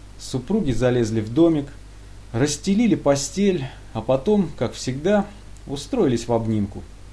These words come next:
Пора в дорогу. «Поехали?» — с улыбкой спросил Ресурс. Сияющая сила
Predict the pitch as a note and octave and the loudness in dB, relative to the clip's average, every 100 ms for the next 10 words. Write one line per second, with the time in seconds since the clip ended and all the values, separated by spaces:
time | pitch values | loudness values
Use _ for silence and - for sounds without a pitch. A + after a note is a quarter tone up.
0 | - - - D#3+ A3 D3 G#2+ G#2+ G2 F2 | -18 -18 0 4 6 4 4 2 2 -2
1 | E2+ - - - - - - - - - | -10 -14 -16 -16 -14 -16 -16 -18 -18 -18
2 | - - - - - - - - - - | -18 -18 -18 -18 -16 -14 -14 -14 -12 -4
3 | - G2+ B2+ G3 B2+ F#2 F2 - - - | 2 6 6 6 2 -2 -6 -14 -16 -16
4 | - - - - C3 C3+ C3+ A#2 G#2+ B2+ | -16 -14 -10 0 4 4 2 -2 -2 0
5 | A#2+ - A#2 A2+ A#2 A#2+ G2+ - - - | 0 0 2 2 0 -2 -6 -10 -16 -18
6 | - - - - - - - - - - | -18 -18 -18 -16 -16 -16 -16 -14 -12 -2
7 | B2+ B2 A2+ G#2+ - G#2 - G3 F3+ E3+ | 2 4 4 2 -2 -2 0 2 4 2